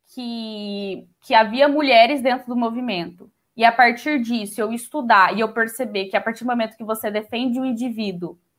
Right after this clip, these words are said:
você defende homens e mulheres, independente da cor, independente da orientação, independente de tudo, porque você respeita no cru o indivíduo, isso já, já deu um, um start na minha cabeça. Então, isso que eu acho interessante, se você começar a dif-, a divulgar pras pessoas,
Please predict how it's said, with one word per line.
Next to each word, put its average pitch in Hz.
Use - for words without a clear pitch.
você 220
defende 214
homens 220
e 214
mulheres, 196
independente 202
da 196
cor, 214
independente 196
da 202
orientação, 202
independente 240
de -
tudo, 208
porque 226
você 220
respeita 226
no 233
cru 277
o 233
indivíduo, 208
isso 285
já, 294
já 285
deu 277
um, 302
um 285
start 285
na 277
minha 269
cabeça. 233
Então, 233
isso 320
que -
eu 359
acho 302
interessante, 240
se 240
você 269
começar 440
a 254
dif-, 240
a 226
divulgar 226
pras 220
pessoas, 185